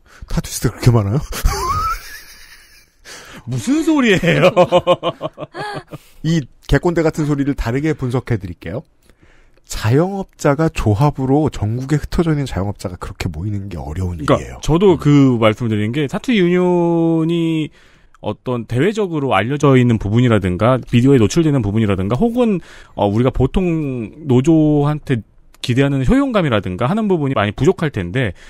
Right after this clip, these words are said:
Speaker 2: 그런 것 치고는 점주처럼 흩어져 있는 타투이스트들이 굉장히 많이 가입을 했다고 느꼈거든요.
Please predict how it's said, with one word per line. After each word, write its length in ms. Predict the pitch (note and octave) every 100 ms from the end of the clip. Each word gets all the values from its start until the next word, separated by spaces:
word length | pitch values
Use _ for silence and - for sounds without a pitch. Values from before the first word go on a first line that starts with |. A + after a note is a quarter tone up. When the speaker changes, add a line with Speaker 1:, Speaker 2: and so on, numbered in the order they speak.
| - -
Speaker 2:
그런 160 | F3 A3+
것 80 |
치고는 160 | A3+ G3+
점주처럼 800 | E3 C3 G3 A3+ - - G3+ F#3+
흩어져 260 | G#3+ G#3 F#3
있는 140 | E3
타투이스트들이 840 | G#3 - G3 E3+ D3+ A#2+ C3 B2+ A#2+
굉장히 320 | G#2+ F#3 A#3
많이 200 | A#2+ A#2
가입을 300 | G2+ G2+ G#2+
했다고 220 | - G2+
느꼈거든요. 400 | F2 - F#2 F#2+